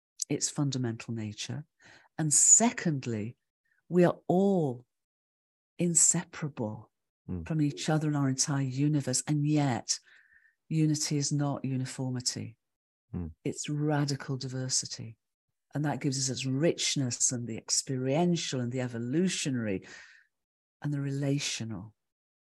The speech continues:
Speaker 1: That is the, the, you know, the basic meaning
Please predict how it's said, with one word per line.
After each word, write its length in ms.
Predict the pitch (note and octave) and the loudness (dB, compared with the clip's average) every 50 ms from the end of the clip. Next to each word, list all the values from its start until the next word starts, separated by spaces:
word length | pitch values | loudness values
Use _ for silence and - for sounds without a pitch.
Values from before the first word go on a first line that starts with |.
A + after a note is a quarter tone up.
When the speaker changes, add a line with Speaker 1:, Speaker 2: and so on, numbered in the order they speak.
| _ _ _ _ _ _ _ _ _ _ _ _ _ | _ _ _ _ _ _ _ _ _ _ _ _ _
Speaker 1:
That 160 | - D3+ D3 | -4 -2 0
is 200 | D3+ D3 C#3 - | 0 -2 -2 -2
the, 140 | - C#3 - - _ - | -4 -4 -8 -6 _ -6
the, 100 | C3 - - _ C#3+ - - - | -6 -6 -6 _ -16 -10 -2 -2
you 100 | F3 D#3 | 0 2
know, 100 | D3 C#3+ | 2 2
the 140 | D3 C#3+ - _ _ | 0 -2 -4 _ _
basic 500 | C3 D3 E3+ F3+ - - - D#3 - - | 4 4 4 2 2 0 0 -2 -2 -2
meaning 680 | D3 D3 D3 D3 D3+ D3+ D3 D3 C#3 A#2 A2 G#2+ | -2 2 2 4 4 4 4 2 2 0 -2 -4